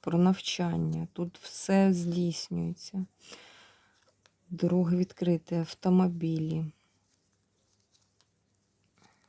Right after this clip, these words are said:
Прошу вищі сили, допоможіть. Поверніть вдачу, поверніть фор-, фортуну. Все, що стягували, відкриваю.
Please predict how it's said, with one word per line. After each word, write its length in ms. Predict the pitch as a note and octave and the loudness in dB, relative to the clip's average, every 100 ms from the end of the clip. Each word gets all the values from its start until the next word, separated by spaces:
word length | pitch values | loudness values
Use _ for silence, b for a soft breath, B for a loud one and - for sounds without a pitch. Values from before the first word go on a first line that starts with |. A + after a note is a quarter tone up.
| b _ _ _ _ _ _ _ _ b b b b b b _ | b _ _ _ _ _ _ _ _ b b b b b b _
Прошу 460 | F#3 F#3 - - E3+ | -2 0 0 0 0
вищі 380 | F3 E3 - | 0 -2 -4
сили, 400 | F3 - E3 D#3+ | -4 -2 -2 -2
допоможіть. 800 | E3 F3 - F3+ F3 - D#3+ - - _ _ _ _ | -2 -2 4 4 4 -2 -10 -12 -20 _ _ _ _
Поверніть 680 | F#3 F3 F#3+ F3+ E3+ E3 E3 | -4 2 4 6 4 0 -6
вдачу, 440 | E3 D#3+ - E3+ | -4 -4 -8 -12
поверніть 600 | - F3 F#3 F3+ F3 - - | -6 -2 2 2 2 -2 -6
фор-, 260 | F3 A#3 | -4 -6
фортуну. 560 | - F3+ F#3 - E3+ D#3+ | -8 -8 -8 -6 -4 -4
Все, 260 | - - F3+ | -4 -2 -2
що 320 | - - F#3 | -2 -4 -6
стягували, 880 | - - E3+ D#3 D#3+ D#3+ D#3+ D#3+ D#3+ | -8 -6 -4 -4 -4 -4 -2 -4 -4
відкриваю. 640 | F3+ - F#3+ F3+ E3+ F3 | -8 -6 -4 -2 -2 -4